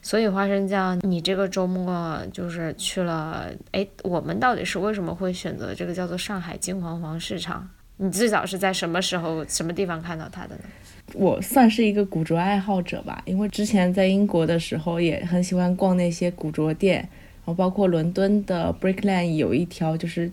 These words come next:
Speaker 2: 专门是各种古着店的街区，然后我经常喜欢在那边逛，然后买买买。回国以后就觉得说，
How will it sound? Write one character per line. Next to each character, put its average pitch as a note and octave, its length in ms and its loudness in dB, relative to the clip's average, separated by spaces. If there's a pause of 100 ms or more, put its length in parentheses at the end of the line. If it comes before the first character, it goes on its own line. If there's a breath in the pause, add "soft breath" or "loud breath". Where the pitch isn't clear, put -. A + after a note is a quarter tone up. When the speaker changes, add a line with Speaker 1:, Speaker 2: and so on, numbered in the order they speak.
Speaker 2:
专 G3+ 160 2
门 F3 240 2
是 F#3+ 260 0 (240 loud breath)
各 B3+ 140 6
种 G3+ 160 6
古 F3 160 0
着 E3 180 4
店 F#3+ 160 2
的 F3 140 4
街 F3 240 2
区， F3+ 280 -4
然 E3+ 100 -2
后 E3 80 0
我 E3 80 0
经 F3+ 160 0
常 E3+ 200 4
喜 E3 200 -4
欢 E3 100 2
在 E3+ 120 0
那 E3+ 40 0
边 F3 220 0
逛， F3 240 2
然 E3 80 0
后 E3 80 2
买 E3 200 2
买 E3+ 140 0
买。 E3+ 260 -4 (360 loud breath)
回 G#3+ 160 2
国 G#3+ 220 2
以 F#3+ 80 0
后 F#3+ 180 0
就 G3+ 100 2
觉 F3+ 200 -2
得 F3 180 0
说， F3+ 340 -2